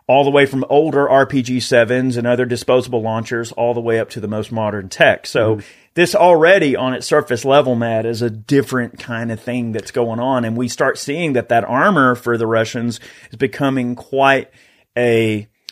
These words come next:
Speaker 1: liability more than it is, uh, you know, helping their <laughs> actual
Speaker 2: I would
Speaker 1: military cause.
Speaker 2: I, I agree. I think they put a lot of, uh, they, they put a lot of credence into their armor, and now they're reali-, and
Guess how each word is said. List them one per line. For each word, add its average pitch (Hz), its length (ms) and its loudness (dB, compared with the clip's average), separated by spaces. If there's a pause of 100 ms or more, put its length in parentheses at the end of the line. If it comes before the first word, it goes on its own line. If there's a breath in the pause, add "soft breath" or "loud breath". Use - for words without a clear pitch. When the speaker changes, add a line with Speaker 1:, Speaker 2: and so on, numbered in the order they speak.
(420 loud breath)
Speaker 1:
liability 123 960 2 (160)
more 120 280 -4
than 110 160 -6
it 107 100 -6
is, 110 360 -4
uh, 107 260 -8
you 110 100 -10
know, 104 100 -8
helping 117 420 -4
their 98 140 -10
<laughs> 110 120 -8
actual - 520 -4 (180)
Speaker 2:
I 156 100 4
would 226 80 6
Speaker 1:
military 208 420 4
cause. 117 480 -2
Speaker 2:
I, 190 220 4
I 160 160 0
agree. 143 400 0
I 117 60 0
think 131 120 -4
they 127 80 -4
put - 160 -8
a 117 60 -2
lot 110 340 2
of, 117 260 -4
uh, 113 320 -2
they, 123 120 -4 (100)
they - 80 0
put - 180 -2
a 135 60 -2
lot 120 540 4
of 123 280 -2 (100)
credence 143 800 -2
into 139 360 0
their 117 280 -2
armor, 110 440 -2 (140)
and 113 280 -4
now 110 160 0
they're 110 180 -2
reali-, 113 360 -2
and 156 180 4